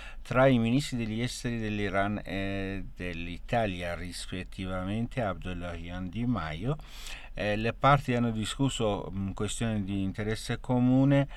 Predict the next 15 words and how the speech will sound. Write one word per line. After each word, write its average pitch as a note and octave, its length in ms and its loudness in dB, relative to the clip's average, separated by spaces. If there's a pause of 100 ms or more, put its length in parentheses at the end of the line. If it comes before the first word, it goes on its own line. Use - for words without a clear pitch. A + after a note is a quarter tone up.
(420)
eh, G#2 260 0
gli G#2 160 0
sviluppi G#2+ 480 -2
regionali, G#2+ 600 0
soprattutto B2+ 1120 0
ultimi B2 480 2
sviluppi A2+ 420 -4
che B2 160 -2
riguardano G#2+ 720 0
il F#2+ 120 -2
dossier G2+ 420 -2
nucleare G#2 520 0
iraniano. G2 680 -2 (480)
E, F#2+ 720 -2 (180)
eh, - 360 -10